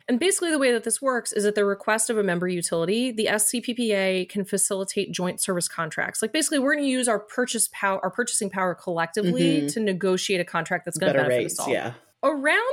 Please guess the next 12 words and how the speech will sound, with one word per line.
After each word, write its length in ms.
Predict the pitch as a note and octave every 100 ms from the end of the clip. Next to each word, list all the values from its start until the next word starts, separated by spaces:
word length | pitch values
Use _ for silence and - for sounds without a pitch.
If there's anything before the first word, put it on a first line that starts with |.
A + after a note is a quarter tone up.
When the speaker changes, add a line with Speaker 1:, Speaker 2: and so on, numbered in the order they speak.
| C5+
Speaker 1:
the 40 | -
time 320 | E4 A#3+ G3+
that 120 | G#3+
Larry 520 | G#3+ G#3 C4 D4+ D4+ -
claims 540 | - D4 D4 F4 F4
he 100 | D4
divested 460 | B3+ G#3+ A3 - G3+
himself 400 | G#3 G#3 G3 G3
of 100 | F3+
ownership 520 | G3 G#3 G#3 - G#3
of 140 | -
Aventador 800 | F3+ E3+ F3+ F3+ E3+ E3 E3 E3